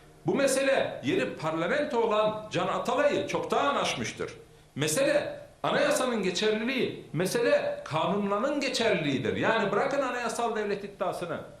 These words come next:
anayasalı devlet iddiasını, bugün artık kanun devleti olma iddiası bile ülkemizde can çekişmektedir. Böyle bir durumla, böyle bir dramla maalesef karşı karşıyayız.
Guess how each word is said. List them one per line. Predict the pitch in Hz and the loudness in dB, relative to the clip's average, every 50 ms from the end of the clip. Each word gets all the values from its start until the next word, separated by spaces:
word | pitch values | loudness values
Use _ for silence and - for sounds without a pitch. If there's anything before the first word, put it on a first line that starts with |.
| - - - - | -20 -20 -10 -6
anayasalı | - 147 196 233 240 - 233 233 226 208 - | -4 -2 -2 0 0 0 0 0 0 0 0
devlet | 196 190 190 196 196 - 208 | -2 -2 -2 -2 -2 -2 -2
iddiasını, | 202 196 - 190 175 165 165 - 170 160 131 - - - - - - - - | -4 -2 -2 0 0 0 0 -2 0 0 -2 -2 -4 -6 -14 -18 -20 -8 -4
bugün | 156 190 202 269 233 | -2 0 0 0 0
artık | 185 - 175 170 - 262 - - - | 0 0 0 -2 -2 -4 -6 -6 -6
kanun | - 143 143 147 190 262 311 277 240 | -4 -4 -2 0 0 -2 -2 -2 0
devleti | 240 220 208 202 196 - - | 0 0 0 0 -2 -2 -2
olma | 208 - 170 170 190 196 | -2 -2 -2 -2 -2 -2
iddiası | 185 180 180 - - 180 175 - - 277 294 | -2 -2 -4 -4 -2 -2 -2 -2 -4 -4 -4
bile | 277 262 247 | -2 -2 -2
ülkemizde | - - - - 180 170 160 147 147 254 - - - - - - - | -2 -2 -2 -4 -6 -6 -6 -4 0 2 2 2 2 -2 -6 -10 -6
can | - 135 139 170 185 | -4 -2 -2 0 0
çekişmektedir. | - 247 226 - 208 - - 190 156 - - 147 113 107 92 - - - - - - - - - | -2 -2 -4 -4 -4 -4 -4 -4 -4 -4 -4 -4 -4 -2 -4 -6 -8 -14 -18 -20 -20 -20 -6 0
Böyle | - 147 202 226 - - | 2 4 4 4 4 2
bir | 180 175 170 - | 2 0 0 -2
durumla, | 135 127 156 202 220 208 180 143 - - - - | -2 -2 0 0 0 0 0 -2 -2 -4 -2 -2
böyle | 156 196 208 185 165 - | 0 0 0 0 -2 -2
bir | 180 180 - - | -4 -4 -4 -4
dramla | 131 151 202 247 269 254 226 - - - - - | -2 -2 0 0 0 0 -2 -2 -2 -4 -4 -4
maalesef | 156 170 170 165 143 - - 151 - - | -2 0 2 0 0 0 -2 -4 -4 -2
karşı | - 139 117 - - - - | -2 -2 -2 -2 -4 -4 -4
karşıyayız. | 123 98 92 - - 87 76 76 - | -4 -4 -4 -4 -6 -6 -6 -8 -10